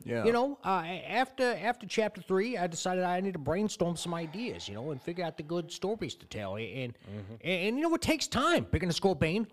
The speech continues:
Speaker 2: Why are you rushing greatness, okay? Rome wasn't built in a day. Neither is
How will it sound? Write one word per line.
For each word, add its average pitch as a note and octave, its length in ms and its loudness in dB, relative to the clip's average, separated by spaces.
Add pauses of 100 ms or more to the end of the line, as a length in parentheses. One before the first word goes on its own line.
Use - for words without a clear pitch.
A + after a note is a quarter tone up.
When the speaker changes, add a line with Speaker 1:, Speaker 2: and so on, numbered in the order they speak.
Speaker 2:
Why G#3+ 300 2
are - 20 6
you C4 280 2
rushing A3 420 2
greatness, G#2+ 720 -2
okay? E3 460 2 (260)
Rome A3 460 2
wasn't E3+ 420 2
built C3 240 2
in G#2+ 140 0
a G#2 40 -2
day. A2+ 380 2 (560)
Neither A#3 500 2
is E3 600 0